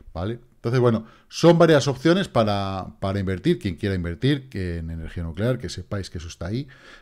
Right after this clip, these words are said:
y que, bueno, pues dentro de, del mercado, diversificar a otra cosa más,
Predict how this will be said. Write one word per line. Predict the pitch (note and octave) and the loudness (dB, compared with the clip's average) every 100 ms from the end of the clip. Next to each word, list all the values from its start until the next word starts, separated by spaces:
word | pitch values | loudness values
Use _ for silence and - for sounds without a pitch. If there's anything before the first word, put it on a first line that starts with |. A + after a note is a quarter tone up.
| _ | _
y | G#2 | -10
que, | - | -8
bueno, | D#2+ G#2 - | -8 -8 -10
pues | D#2 | -12
dentro | D#2+ E2 E2+ E2 | -10 -10 -8 -6
de, | E2 D#2+ D#2+ | -6 -8 -10
del | - G#2 G2+ | -8 -4 -2
mercado, | G#2 G2+ C#3 D#3 - _ _ - | -2 2 2 2 -4 _ _ -4
diversificar | C3 D3+ C#3+ - C3 C3+ B2+ F3 C#3+ - - - - - _ | 2 4 4 2 -2 -2 -2 -2 -2 -10 -20 -20 -20 -20 _
a | - A2 | -6 -2
otra | A2+ G#2 F#2 | 0 -2 -2
cosa | A2 E3+ | 0 2
más, | F#3 F#3+ - | 2 0 -8